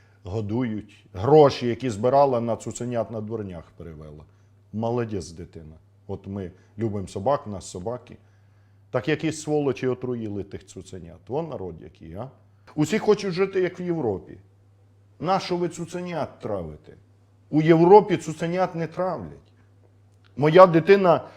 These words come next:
гроші із копілки витягла, щоб будку тим цуценятам поставити. Якась сволота прийшла, Господи, мене прости, крисяним ядом їх отруїла. Коли в усій Європі, навпаки,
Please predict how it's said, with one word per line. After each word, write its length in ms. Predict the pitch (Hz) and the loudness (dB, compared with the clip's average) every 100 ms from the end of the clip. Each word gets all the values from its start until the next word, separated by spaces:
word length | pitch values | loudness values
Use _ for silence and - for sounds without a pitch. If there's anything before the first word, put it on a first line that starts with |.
| - | -2
гроші 600 | 127 127 185 185 - 131 | 2 8 10 10 8 0
із 160 | 123 - | -2 -2
копілки 560 | 135 135 135 107 - | -4 -2 -2 -4 -4
витягла, 600 | 117 202 - 127 87 90 87 _ _ _ 135 | 0 0 2 -2 -4 -8 -14 _ _ _ -6
щоб 400 | 123 156 135 131 | 0 2 2 2
будку 360 | 185 185 127 | 2 2 -4
тим 200 | 123 117 | -6 -6
цуценятам 640 | 104 117 117 104 92 87 87 | -6 -8 -8 -8 -10 -10 -12
поставити. 560 | 104 - - 78 80 - _ _ _ _ _ | -12 -16 -16 -18 -20 -20 _ _ _ _ _
Якась 560 | 127 160 202 196 - - - _ _ | 2 6 6 4 0 -14 -20 _ _
сволота 680 | - 156 170 185 202 202 151 | -8 -4 0 2 2 2 0
прийшла, 520 | 151 139 - 165 165 | -2 -6 -4 0 0
Господи, 440 | 120 131 - 120 | 0 -2 -4 -6
мене 220 | 120 120 120 | -6 -6 -6
прости, 500 | 127 117 - 143 - - - | -6 -10 -6 -8 -8 -18 -12
крисяним 480 | - 135 139 135 120 | -4 -4 -4 -6 -4
ядом 360 | 131 127 110 | -2 -2 -4
їх 180 | 101 95 | -8 -10
отруїла. 540 | 107 104 87 73 71 80 _ _ _ _ _ _ - | -12 -10 -12 -12 -18 -20 _ _ _ _ _ _ 0
Коли 280 | 151 160 | 6 8
в 80 | 170 | 8
усій 320 | 170 160 190 | 6 0 -2
Європі, 640 | 156 160 170 214 208 110 87 - _ _ _ _ _ _ | 0 0 2 0 0 -6 -8 -14 _ _ _ _ _ _
навпаки, 680 | 139 147 135 143 - 185 131 | 2 4 4 2 0 -4 -4